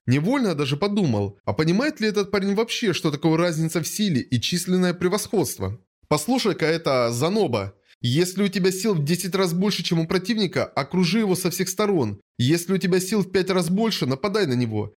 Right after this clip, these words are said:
Если у тебя сил вдвое больше, раздели его на части. Если же силы равны, сумей с ними сразиться.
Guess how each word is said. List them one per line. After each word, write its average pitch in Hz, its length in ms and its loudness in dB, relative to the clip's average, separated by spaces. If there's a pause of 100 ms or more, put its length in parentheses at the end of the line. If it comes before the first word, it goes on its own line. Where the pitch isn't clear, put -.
Если 165 360 2
у 185 40 2
тебя 185 220 2
сил 185 220 0
вдвое 180 360 0
больше, 156 400 0
раздели 151 380 0
его 208 140 -2
на 190 120 -6
части. 127 580 -8 (200)
Если 180 400 2
же 175 140 2
силы 185 340 2
равны, 190 320 0
сумей 180 360 0
с - 120 -6
ними 202 160 2
сразиться. 180 720 -2